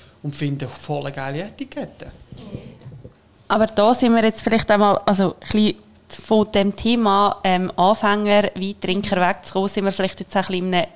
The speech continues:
Speaker 2: in einer Problemzone, habe ich manchmal das Gefühl. Es gibt so viele, so coole kleine Winzer, wo, wie du sagst, vielleicht einfach das Budget nicht haben für eben jetzt die Aufmachung oder die Leute dahinter gar nicht haben. Er selber nicht kreativ, macht richtig geile Wein,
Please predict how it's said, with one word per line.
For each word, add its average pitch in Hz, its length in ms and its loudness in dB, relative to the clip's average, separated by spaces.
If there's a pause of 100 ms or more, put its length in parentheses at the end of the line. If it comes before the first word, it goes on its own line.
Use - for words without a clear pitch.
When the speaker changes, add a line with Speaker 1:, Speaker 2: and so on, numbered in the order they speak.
(400)
Speaker 2:
in 208 140 4
einer 185 100 2
Problemzone, 190 1040 0
habe 214 160 4
ich 226 60 0
manchmal 214 260 0
das - 140 -6
Gefühl. 180 260 0 (400)
Es 202 140 -6
gibt - 220 -8
so 240 240 4
viele, 226 500 0 (120)
so 233 360 2
coole 220 460 -2
kleine 214 420 -2
Winzer, 214 540 -2 (320)
wo, 196 120 0
wie 220 80 0
du 240 80 -6
sagst, 208 380 2
vielleicht - 240 -4
einfach 190 160 0
das - 120 -10
Budget 247 300 -6
nicht 285 180 -2
haben 202 240 -2 (120)
für 208 320 0 (160)
eben 196 300 0
jetzt - 280 -6
die - 120 -8
Aufmachung 240 640 0
oder 190 240 0 (340)
die 233 160 4
Leute 285 140 0
dahinter 240 460 0
gar 220 180 4
nicht 240 180 -4
haben. 196 240 -2
Er 214 340 0
selber 208 380 0
nicht 214 260 -4
kreativ, 220 520 -2
macht 214 320 0
richtig 214 420 -8
geile 196 420 0
Wein, 214 260 -4